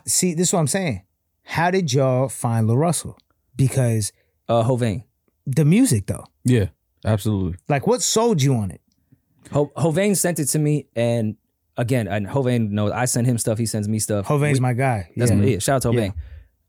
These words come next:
Speaker 2: I like stuff he sends, don't like stuff he sends, and vice versa.
Speaker 3: Mm-hmm.
Speaker 1: Yeah.
Speaker 2: He sent me La Russell, and I liked it.
Speaker 1: Yeah.
Speaker 2: I
Speaker 1: Everyone does when you hear it. If
Speaker 3: Yeah.
Speaker 1: you don't like it, you don't like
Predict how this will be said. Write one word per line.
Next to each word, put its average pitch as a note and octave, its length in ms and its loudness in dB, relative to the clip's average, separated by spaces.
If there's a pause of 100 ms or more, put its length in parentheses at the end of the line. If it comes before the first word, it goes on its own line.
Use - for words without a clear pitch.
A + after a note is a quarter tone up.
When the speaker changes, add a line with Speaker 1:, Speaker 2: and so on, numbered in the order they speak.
(100)
Speaker 2:
I D3 120 0
like D3+ 220 0
stuff - 360 -2
he D#3 100 2
sends, D3 360 0
don't C3 180 0
like A#2+ 140 0
stuff A2 180 -2
he G#2+ 80 -2
sends, G2 360 -4
and G#2+ 140 0
vice B2 220 0
versa. G2+ 280 -2 (100)
Speaker 3:
Mm-hmm. G#2 320 2
Speaker 1:
Yeah. B2+ 80 2
Speaker 2:
He A#2 40 2
sent C#3 220 2
me C#3+ 60 2
La C3+ 100 2
Russell, D#3+ 420 0 (300)
and G2 100 -4
I F#2+ 40 -2
liked A#2 340 -2
it. - 100 -14 (300)
Speaker 1:
Yeah. C#3+ 280 0
Speaker 2:
I G#2+ 60 -8 (400)
Speaker 1:
Everyone F#3 400 2
does A3+ 240 4
when E3 140 4
you D3 100 4
hear C#3+ 200 4
it. - 140 -6 (140)
If - 80 2
Speaker 3:
Yeah. G#2 80 4
Speaker 1:
you F#3 80 4
don't F#3+ 260 4
like F3+ 220 0
it, D3+ 40 0
you D#3 140 2
don't E3 220 2
like E3 220 2